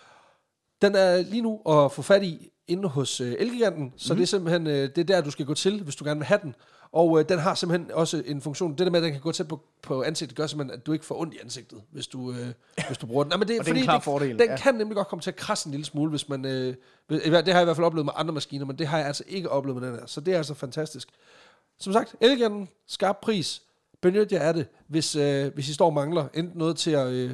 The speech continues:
Speaker 1: ja, fjerne hår fra ansigtet, eller måske kender nogen,
Speaker 2: Mm.
Speaker 1: der virkelig har behov for det, og I tænker, "This
Speaker 2: Og du
Speaker 1: is a
Speaker 2: tænker,
Speaker 1: subtle gift."
Speaker 2: "Du står og mangler duobryn."
Speaker 1: Præcis.
Speaker 2: Få lige det delt op.
Speaker 1: Ja, præcis.
Speaker 2: Få lige
Speaker 1: Her.
Speaker 2: sat den.
Speaker 1: Jeg har den her.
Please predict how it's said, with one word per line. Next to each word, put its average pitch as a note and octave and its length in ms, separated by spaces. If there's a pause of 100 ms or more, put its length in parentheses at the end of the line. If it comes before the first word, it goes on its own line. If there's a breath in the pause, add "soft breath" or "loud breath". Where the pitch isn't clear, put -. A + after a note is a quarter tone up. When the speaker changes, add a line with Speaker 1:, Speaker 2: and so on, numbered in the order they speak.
(160)
Speaker 1:
ja, C#3 140 (140)
fjerne D3 160
hår D#3+ 120
fra D3 120
ansigtet, D3+ 360
eller F#3+ 180
måske F#3 280
kender A3 320
nogen, D#3+ 280 (100)
Speaker 2:
Mm. A3+ 160 (240)
Speaker 1:
der D#3+ 140
virkelig G3 300
har C3+ 60
behov D3 220
for D3+ 140
det, C#3 100
og C#3 100
I C#3 40
tænker, C#3+ 320 (600)
"This D#3 100
Speaker 2:
Og C3+ 60
du C#3 60
Speaker 1:
is C3+ 60
a - 20
Speaker 2:
tænker, C3+ 180
Speaker 1:
subtle C#3+ 260
gift." - 360 (280 soft breath)
Speaker 2:
"Du F#3+ 80
står F3+ 200
og C#3+ 80
mangler B2+ 240
duobryn." B2+ 680 (220)
Speaker 1:
Præcis. D#3 480 (200)
Speaker 2:
Få C#3+ 140
lige D3 140
det C#3+ 220
delt A2+ 240
op. A2 180 (160)
Speaker 1:
Ja, D#3 120
præcis. D3 440
Speaker 2:
Få - 80
lige E3 120
Speaker 1:
Her. D#3 60
Speaker 2:
sat D#3 220
den. D#3 100
Speaker 1:
Jeg E3+ 80
har E3 160
den C#3 100
her. D3 200